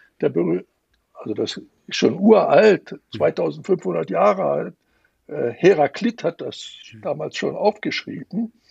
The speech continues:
Speaker 1: Dann,
Speaker 2: <laughs> Ja.
Speaker 1: äh, findet man die Lösung, wenn der Druck hoch genug,
Speaker 2: Mhm.
Speaker 1: äh,
Speaker 2: Lass
Speaker 1: ist.
Speaker 2: mich, ja.
Speaker 1: Äh,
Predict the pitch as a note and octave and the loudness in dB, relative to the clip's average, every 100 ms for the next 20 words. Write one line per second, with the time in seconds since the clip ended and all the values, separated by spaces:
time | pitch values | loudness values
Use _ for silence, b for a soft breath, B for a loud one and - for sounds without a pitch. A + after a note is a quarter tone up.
0 | B B B - A2+ E3 D4 C4 A3+ G#2+ | B B B -2 4 4 4 -2 -4 -12
1 | - _ _ _ - E3 E3+ F3 - A3 | -18 _ _ _ -6 2 2 2 0 2
2 | G#3 G3 F#3 G3 G#3 F#3+ _ _ - F3+ | 2 2 2 2 2 -6 _ _ -8 -2
3 | D3+ E3+ F#3 E3 B2 G#2 G2 - B2+ G3 | 2 6 6 6 2 -6 -6 -4 -2 0
4 | F#3+ - - A3+ - - - G#3+ F#3 - | -2 -2 -6 -6 -8 -20 -12 -12 -12 -10
5 | C3 A#2 F#2+ - _ _ _ A#2+ G2+ G2 | -8 -8 -12 -14 _ _ _ -16 -16 -10
6 | A#2 A2+ - - C#3+ A3 - - _ - | -6 -6 -4 -2 2 2 0 -8 _ -20
7 | - A2+ A#2+ B2 G3 F3 | -18 -8 -4 -4 0 -2